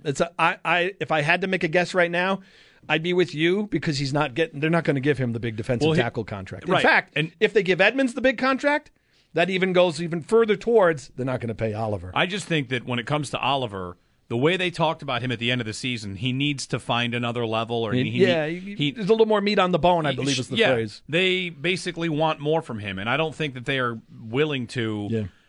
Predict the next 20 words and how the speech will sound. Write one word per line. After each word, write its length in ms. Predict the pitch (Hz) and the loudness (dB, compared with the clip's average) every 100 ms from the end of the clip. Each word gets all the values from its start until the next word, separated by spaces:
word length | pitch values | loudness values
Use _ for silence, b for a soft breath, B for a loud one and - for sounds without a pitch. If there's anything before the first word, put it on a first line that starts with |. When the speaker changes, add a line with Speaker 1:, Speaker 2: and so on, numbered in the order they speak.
| b b | b b
Speaker 2:
see 280 | - - 185 | -10 -4 -2
him 120 | 156 | 0
have 180 | 147 160 | 0 -2
a 60 | 143 | -2
good 260 | 117 151 | 0 -2
year 140 | 131 143 | 0 -2
in 60 | |
a 60 | 120 | -2
contract 440 | 131 139 127 113 | -2 -2 -2 -4
year 140 | 110 107 | -2 -4
and 100 | 107 | -4
just 180 | 98 98 | -10 -4
bring 220 | 117 127 | -2 0
him 100 | 117 | 0
back 220 | 117 120 | -2 -2
on 80 | 110 | -4
a 60 | |
big 180 | 101 110 | -4 -6
contract. 460 | 110 113 151 160 - b b - | -4 -4 0 -2 -4 b b -4
Edmonds, 640 | 180 214 165 113 113 104 | -2 0 -2 -4 -6 -10